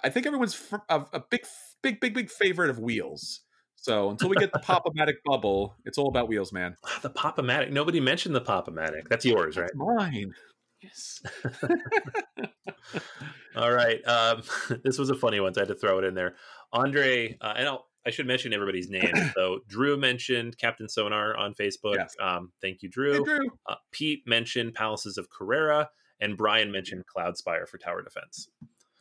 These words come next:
Speaker 1: Cool.
Speaker 2: Uh, so this one's from Andre, and he says, uh, "Just Cole Wehrle. Any games from Cole Wehrle?" So if he could just clone himself and make more games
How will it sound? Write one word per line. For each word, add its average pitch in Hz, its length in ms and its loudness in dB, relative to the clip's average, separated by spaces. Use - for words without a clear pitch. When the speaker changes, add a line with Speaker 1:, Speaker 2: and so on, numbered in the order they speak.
Speaker 1:
Cool. 156 140 0
Speaker 2:
Uh, 302 160 -2
so - 140 -2
this 165 200 2
one's 202 160 2
from 143 200 -2
Andre, 110 540 2
and 104 120 -2
he 127 100 -2
says, 113 360 2
uh, 104 280 2
"Just 143 200 -10
Cole 165 240 0
Wehrle. 123 380 0
Any 120 220 0
games 113 260 2
from 107 160 -8
Cole 101 260 2
Wehrle?" 80 320 -4
So 92 140 -2
if - 80 -4
he 127 120 2
could 127 160 0
just 117 220 0
clone 123 340 2
himself 95 580 -2
and 90 180 -8
make 95 220 -6
more 101 240 -2
games 92 800 -2